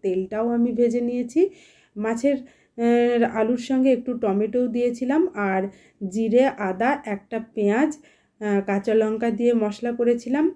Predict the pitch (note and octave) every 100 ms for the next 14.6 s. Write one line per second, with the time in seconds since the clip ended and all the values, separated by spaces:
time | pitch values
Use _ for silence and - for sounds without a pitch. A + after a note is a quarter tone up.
0 | A3+ A3+ A#3 C4 B3+ C4 C4+ A#3+ G3+ A#3
1 | A#3 G#3 A3 A#3+ A#3 A3 B3+ B3+ B3+ C4
2 | D#4+ F4 A3+ A#3+ A3+ B3+ A#3+ B3 B3 A#3+
3 | B3+ D4 D4 B3 G#3+ G#3 A3+ A3+ G#3 A#3
4 | A#3 A#3+ A#3 A3 A#3+ E4 A3+ G3+ G3+ A3
5 | A3+ G3+ A3+ B3 B3+ F4 - - _ _
6 | - G#3 A3+ A3 A3 G3+ A#3 A#3 A3+ G#3+
7 | B3+ D#4 C4 A#3 A#3 - A#3 A#3+ A#3+ G3+
8 | G3+ G#3 G#3 A3 A3 A3 C#4+ C4 G#3 A3
9 | G3 A3+ G3+ G3+ G3+ A3+ A#3 A#3+ A#3+ C#4
10 | G4 - _ _ _ _ _ _ - C4
11 | B3 A#3 C4+ A#3 C4+ B3+ C4+ F4+ G4+ _
12 | _ G3 G3+ A3 A#3+ B3 C#4+ F4+ A#3 A3
13 | A3 A3 G#3 F#3+ D#4 G4+ _ _ _ _
14 | _ _ _ - G3+ G#3